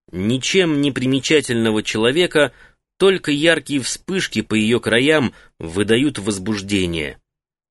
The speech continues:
Олигархи отправили его на место. С Имбали и Наконта они обошлись так же. Наконец Таита назвал Фен. "Господа, эта девочка осиротела на войне,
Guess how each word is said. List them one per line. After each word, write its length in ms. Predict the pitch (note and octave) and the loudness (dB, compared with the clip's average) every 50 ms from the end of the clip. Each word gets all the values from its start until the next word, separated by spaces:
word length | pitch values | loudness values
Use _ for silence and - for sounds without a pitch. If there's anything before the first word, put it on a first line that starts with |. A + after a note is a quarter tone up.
| _ _ - | _ _ -8
Олигархи 580 | - G#2+ A#2 C3+ D3 F3+ G3+ F#3 E3 - D3 | -4 -2 -2 0 2 2 2 2 2 2 2
отправили 560 | D3 C3+ - - - C#3 C#3+ C#3 B2+ C3 B2+ | 2 2 0 -2 0 0 2 2 2 0 -2
его 280 | A#2+ G#2+ A2 G#2 G2+ G#2+ | 0 0 0 0 0 2
на 120 | G#2+ G#2+ | 2 2
место. 500 | G2+ G2 F#2 E2 - - - - C#2 - - _ _ _ _ _ _ _ _ _ _ _ _ _ | 2 0 0 -2 -4 -6 -8 -10 -10 -12 -14 _ _ _ _ _ _ _ _ _ _ _ _ _
С 160 | - - - | -6 -2 0
Имбали 440 | C#3 C#3+ D3+ D#3 E3+ F3 F3 D#3+ D3 | 2 2 2 4 4 4 4 2 2
и 160 | A#2 A#2+ C3+ | 0 0 0
Наконта 720 | B2 B2 A#2+ - D#3+ F3 E3+ E3 D3+ - D#3+ D3 C#3+ - - - - _ _ _ | 0 0 0 0 0 0 0 2 2 2 2 2 0 -2 -8 -20 -20 _ _ _
они 300 | A2+ A2+ B2+ D3+ F3 F3+ | -2 0 2 2 4 2
обошлись 580 | E3 C#3 C3 C#3 C3 - - D3+ D3 B2 - | 2 2 2 2 2 0 -2 -4 -4 -6 -6
так 320 | - - A2+ G#2 F2+ E2 D2+ | -4 -2 0 0 0 -2 -4
же. 220 | C#2+ D#2 C#2+ - _ _ _ _ _ _ _ _ _ _ _ _ _ _ _ _ _ _ _ _ | -8 -10 -10 -12 _ _ _ _ _ _ _ _ _ _ _ _ _ _ _ _ _ _ _ _
Наконец 680 | - F2+ F#2+ F#2 - A2 A2+ C#3 E3+ G3 F#3+ - - - | -8 -6 -4 -2 0 0 2 2 2 2 0 0 -4 -4
Таита 420 | - - A#2+ B2+ D#3+ E3+ - D3+ C3+ | -2 0 2 2 0 0 0 0 2
назвал 580 | B2 B2 A2+ G2 G#2+ G#2 A#2+ B2 A2+ G#2+ - - | 2 2 0 0 2 2 4 4 4 2 0 -4
Фен. 480 | - - - A#2+ G#2 F#2 D#2 C2+ B1+ - _ _ _ _ _ _ _ _ _ _ _ _ _ _ _ _ | -10 -4 -2 0 0 0 -2 -4 -10 -16 _ _ _ _ _ _ _ _ _ _ _ _ _ _ _ _
"Господа, 760 | E2+ E2+ E2 F2 - - - - B2 B2+ B2 G2+ D2+ C2+ - _ _ _ _ _ _ _ _ _ _ _ _ _ _ _ | -10 -6 -4 -4 -4 -4 -2 0 0 2 2 0 0 -2 -8 _ _ _ _ _ _ _ _ _ _ _ _ _ _ _
эта 240 | - G2 - - F#2+ | -8 -6 -4 -2 -4
девочка 540 | E2+ E2 G2+ A2+ A2+ A2 G#2 - - - G#2 | -2 0 0 2 2 2 0 -2 -2 0 2
осиротела 640 | F#2+ - - G#2+ G2 G2+ F#2+ - - A#2 A2 G#2 G#2 | 2 2 0 0 0 0 0 0 0 2 2 4 4
на 140 | G2+ G2 F#2+ | 2 2 0
войне, 580 | F2+ F#2 F#2 F#2 G2 A#2 C3+ B2+ F2+ - - | 0 0 0 0 0 2 2 2 0 -2 -6